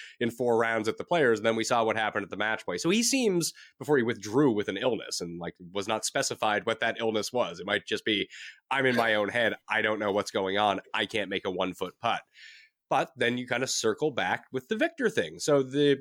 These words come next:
Victor and Zalatoris are pretty similar type players, to be perfectly honest with you. It's just Victor can't chip. Zalatoris can chip. He's excellent around the greens. He just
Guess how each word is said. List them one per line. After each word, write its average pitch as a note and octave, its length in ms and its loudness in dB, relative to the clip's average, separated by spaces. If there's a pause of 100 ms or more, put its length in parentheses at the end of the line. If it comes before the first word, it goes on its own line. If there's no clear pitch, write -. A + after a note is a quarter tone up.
Victor D4 420 -2
and B2+ 320 0 (440)
Zalatoris D#3+ 580 2
are G#2 360 4
pretty - 160 2
similar G2+ 560 0 (160)
type A#2+ 180 -2
players, G#2+ 340 0
to G#2+ 60 -6
be G2 80 -2
perfectly G#2+ 340 -6
honest B2+ 320 -4
with G2 140 -14
you. - 160 -18 (300)
It's B2+ 120 -4
just A#2+ 380 2
Victor C#3 280 -2
can't C#3 260 0
chip. - 240 0 (120)
Zalatoris A#3 480 2
can A#3 200 0
chip. - 160 -8
He's D#3+ 160 -6
excellent G#2+ 420 -2
around F2 220 -8
the E2 80 -14
greens. - 280 -14
He A#2 140 -4
just A#2 260 2